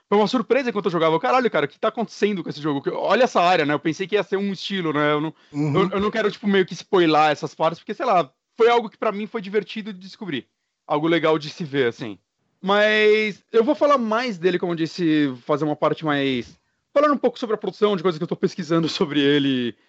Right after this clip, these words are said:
Speaker 1: na, num review que eu tô fazendo, que eu já estou escrevendo, eu espero conseguir lançá-lo até o carnaval. Vocês não precisam me pular carnaval, não façam isso daí não. Não recomendo.
Speaker 2: <laughs> Claro.
Speaker 1: <laughs> E, mas, cara, Dandara, eu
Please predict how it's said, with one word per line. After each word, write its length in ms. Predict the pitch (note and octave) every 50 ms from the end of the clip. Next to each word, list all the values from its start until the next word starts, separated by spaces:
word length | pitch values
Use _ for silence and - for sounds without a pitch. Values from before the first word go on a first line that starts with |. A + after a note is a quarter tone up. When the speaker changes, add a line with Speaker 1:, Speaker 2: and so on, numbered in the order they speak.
| _ _ _ _ _ -
Speaker 1:
na, 400 | E3 D#3+ D#3+ D#3+ D#3+ D#3+ D#3 D#3 F3
num 100 | F3+ G3
review 340 | F#3 G#3 F#3+ C3+ D#3 G#3 A#3
que 80 | - -
eu 60 | F3+
tô 120 | - E3+
fazendo, 420 | - E3 C3+ C3+ C#3 D#3+ G#3 B3+ A#3
que 140 | _ -
eu 20 | D3+
já 60 | C3+
estou 140 | C3 - D3+
escrevendo, 380 | C3+ - C#3+ B2+ C3 D3 E3+ D#3+
eu 40 | D3
espero 240 | - - D#3 D3
conseguir 300 | D3 D#3 D3+ - D3+ D#3
lançá-lo 420 | D3+ D3+ C#3+ - D#3 D#3 E3 E3 F#3
até 140 | F3+ - C4
o 20 |
carnaval. 520 | B3+ C#4 C4+ B3+ F3+ G3+ A#3 C4+ C#4+ - _ _ - F3 D#3+ D#3 D#3 D3+ - D3+ D3
Vocês 180 | D3 - E3+
não 80 | D3+ E3+
precisam 200 | - - F3+ E3+
me 40 | D3+
pular 200 | - D#3+ D3+ C#3
carnaval, 320 | - C#3+ C3+ B2 B2+ D#3+
não 60 | E3 -
façam 180 | F#3+ F3 -
isso 100 | E3 -
daí 140 | C3+ C3 B2
não. 220 | A#2+ C3+ E3+ F#3+ - _ _ _ _ _ _ -
Não 120 | D3+ D#3
recomendo. 520 | D3 D#3 C#3+ C3+ C3+ D3 E3 F#3+ G3+ - - - E3+ C3 -
Speaker 2:
<laughs> 180 | - - D#3+ -
Claro. 280 | C#3+ A#2+ A2 B2 C#3 C3 - _ _ - _ _ _ _ -
Speaker 1:
<laughs> 800 | - D#3 D#3 - F3 F3 - A#3 G#3 - G#3+ F3+ - - C#3 - _ _ _ _ _ _ _ _ - - - C3 - - -
E, 600 | A3+ A#3 A#3 A#3+ A#3+ A#3+ A#3+ A#3+ A#3 A#3 A#3 A#3 A3+
mas, 240 | A3 A3+ A#3+ A#3 -
cara, 240 | C4+ C#4 C4 B3
Dandara, 460 | G#3+ F#3 A3 B3 A3+ A3 A3 A3+ A#3 A#3
eu 240 | A#3 A3 A3 -